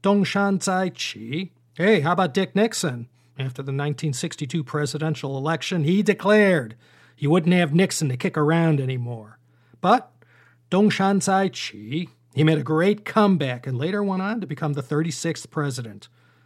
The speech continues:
After the failed Gallipoli campaign in nineteen fifteen,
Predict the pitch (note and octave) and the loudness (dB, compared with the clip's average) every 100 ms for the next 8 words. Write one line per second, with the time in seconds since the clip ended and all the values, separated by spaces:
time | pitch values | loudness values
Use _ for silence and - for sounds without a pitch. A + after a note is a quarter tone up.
0 | _ _ - F#3 - F3 D#3+ - E3 F3+ | _ _ -2 0 0 -2 -4 0 2 4
1 | F3+ D3+ D3+ D#3 E3 F#3+ F#3 F3 F#3 F3+ | 2 0 -2 -2 0 0 -2 -2 -2 -2
2 | D#3+ F3+ G3 G3+ D3 A#2+ - C#3+ E3 - | 0 0 0 0 -2 -4 -4 -2 -2 0
3 | F3+ E3+ F3 E3 - G#3 A3 | -2 0 -4 -4 -4 -2 -2